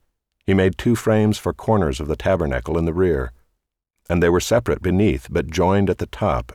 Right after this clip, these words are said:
at the first ring. He made two of them this way for the two corners. There were eight frames with their bases of silver,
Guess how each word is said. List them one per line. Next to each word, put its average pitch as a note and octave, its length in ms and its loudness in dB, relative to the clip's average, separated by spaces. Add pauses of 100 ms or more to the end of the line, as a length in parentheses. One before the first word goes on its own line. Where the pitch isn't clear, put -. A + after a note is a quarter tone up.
at - 140 -6
the - 60 -2
first - 340 -2
ring. D2+ 320 -2 (1080)
He G2 100 -4
made D#2+ 220 0
two G#2 180 2
of F2 60 0
them D#2 140 0
this F#2+ 220 0
way D2+ 200 2
for E2+ 140 -2
the E2+ 80 -2
two - 180 -2
corners. D2 640 -4 (1040)
There E2+ 180 0
were F#2 180 0
eight G#2 180 2
frames E2 500 0
with D2 140 -2
their D#2+ 100 -2
bases D2 460 0
of D#2+ 100 -4
silver, C2 480 -2